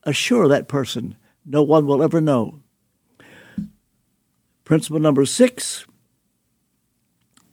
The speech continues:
it's a life sentence. What's that? Promise to pray for them. You pray for them. And even though what I have described implicitly,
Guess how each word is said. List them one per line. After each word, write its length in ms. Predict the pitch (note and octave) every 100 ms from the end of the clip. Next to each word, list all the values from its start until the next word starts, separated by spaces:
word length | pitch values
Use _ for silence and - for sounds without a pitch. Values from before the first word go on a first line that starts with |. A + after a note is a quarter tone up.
| _
it's 200 | B2+ A#2
a 80 | A2+
life 540 | G#2 B2 E3 D#3+ A2 -
sentence. 880 | - - B2 - - - - - _ _ _ _ _ _ _ _ _ _ -
What's 240 | B2 -
that? 340 | G3+ A2+ - - _ _ _ _ _ _ _ _ _ _
Promise 440 | E3 E3 D#3+ D3+
to 100 | C3+
pray 260 | - D3+ C#3
for 200 | - F#2+
them. 280 | D#2 G2 - _ _ _ _ _ _ _ _ _ _ _ _ _ _ _
You 240 | D3+ C3 C3 _
pray 320 | - F#3 G3 E3+
for 240 | - A2+
them. 340 | G2 C#2 - _ _ _ _ _ _ _ _ -
And 220 | C3 B2
even 360 | E3+ A3 G#3+ G#3
though 220 | F#3+ G3
what 280 | D#3+ F3 -
I 160 | D3+ E3
have 200 | D#3+ -
described 720 | B2 - D#3+ E3+ E3 C3+ -
implicitly, 1000 | - D3 - F#3+ E3+ - - B2 C3